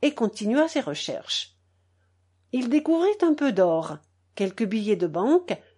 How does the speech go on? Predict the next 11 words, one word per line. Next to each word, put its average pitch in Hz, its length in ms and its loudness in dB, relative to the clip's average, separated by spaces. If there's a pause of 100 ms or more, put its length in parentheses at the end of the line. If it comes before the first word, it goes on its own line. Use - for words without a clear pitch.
(140)
immédiatement 262 840 2
enfouis 285 420 0
dans 220 140 2
le 208 160 0
portefeuille 202 720 0
qui - 120 -4
était 214 200 -2
toujours 302 360 -2
dans 302 140 0
sa 294 160 0
poche, 202 500 4